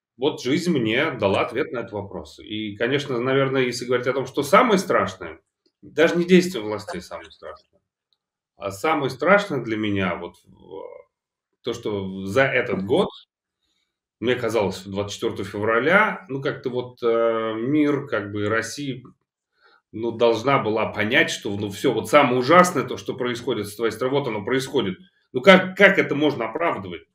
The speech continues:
Твоя страна, твое правительство убивает людей на территории другого государства, разрушает города, погибают дети. Как можно вообще в этих условиях, я же не говорю о том, что поддерживать это, как, как можно, э,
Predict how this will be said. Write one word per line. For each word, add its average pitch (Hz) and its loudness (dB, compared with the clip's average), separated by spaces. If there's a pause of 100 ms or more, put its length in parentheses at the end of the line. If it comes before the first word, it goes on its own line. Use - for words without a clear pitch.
(180)
Твоя 175 6
страна, 127 0 (320)
твое 156 6
правительство 135 0
убивает 131 4
людей 107 -2 (720)
на 165 6
территории 156 2
другого 131 2
государства, 95 -4
разрушает 110 4
города, 135 2
погибают 139 2
дети. 160 0 (320)
Как 185 4
можно 135 2
вообще 113 -2
в 117 -2
этих 139 -2
условиях, 196 0 (640)
я 135 2
же 131 -8
не 120 -4
говорю 143 4
о 196 6
том, 165 -2
что - -10
поддерживать 113 2
это, 92 -14
как, - -10 (200)
как 135 -6
можно, 127 -2 (100)
э, 110 -4